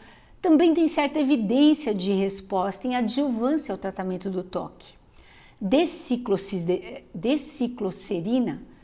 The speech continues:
ah, um agonista parcial dos receptores N M D A, tem demonstrado evidência crescente para esse fim,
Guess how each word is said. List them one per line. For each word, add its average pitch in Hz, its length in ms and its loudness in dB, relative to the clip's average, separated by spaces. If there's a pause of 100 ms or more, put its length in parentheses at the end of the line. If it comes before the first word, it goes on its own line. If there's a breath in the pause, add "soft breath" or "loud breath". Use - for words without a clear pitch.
(200 loud breath)
ah, 180 200 -2
um 220 160 0
agonista 214 500 0
parcial 196 420 -4
dos 170 160 -10
receptores 180 640 -6
N 170 200 -2
M 156 120 -4
D 165 180 -2
A, 240 300 0 (400 loud breath)
tem 262 160 4
demonstrado 247 560 2
evidência 233 520 -2
crescente 269 600 -2
para 254 180 -2
esse 254 220 -2
fim, - 400 -6